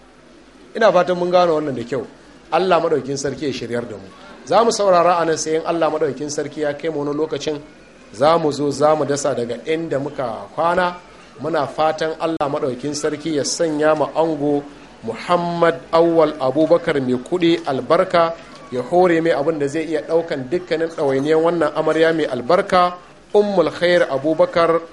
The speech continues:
Ummu Bilalin, Allah ya sa mata albarka,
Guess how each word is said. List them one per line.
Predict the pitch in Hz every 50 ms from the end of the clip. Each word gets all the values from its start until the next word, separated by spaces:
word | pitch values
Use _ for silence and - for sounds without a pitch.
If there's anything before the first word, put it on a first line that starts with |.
| - - -
Ummu | 202 196 190 190 185 160
Bilalin, | 131 123 135 143 156 165 165 160 156 151 151 151 151 147 - - - - -
Allah | - 165 170 170 156 135
ya | 135
sa | - - 160 151
mata | 151 147 - - 117
albarka, | 120 117 113 127 127 131 - - 107 92